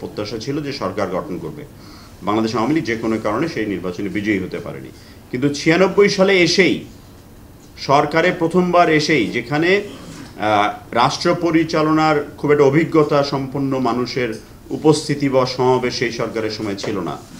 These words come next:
কিন্তু সেই সরকারে এসেই বাংলাদেশ আওয়ামী লীগ জাতিসংঘের মানবাধিকারের,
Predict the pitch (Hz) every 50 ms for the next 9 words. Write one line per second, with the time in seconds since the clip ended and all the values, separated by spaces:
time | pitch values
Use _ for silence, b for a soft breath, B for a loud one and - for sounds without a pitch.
0 | B B B B B B - 131 127 131 160 170 165 - - - - 165 185 202
1 | 185 185 185 185 175 180 185 180 180 175 170 160 - 185 185 196 202 190 143 139
2 | 139 143 147 151 147 156 147 151 143 139 139 139 139 143 143 143 151 156 151 -
3 | - 117 113 113 - 151 143 - 147 143 143 139 139 143 143 143 139 127 113 107
4 | 110 123 131 131 135 135 131 139 135 - 143 139 135 135 135 139 135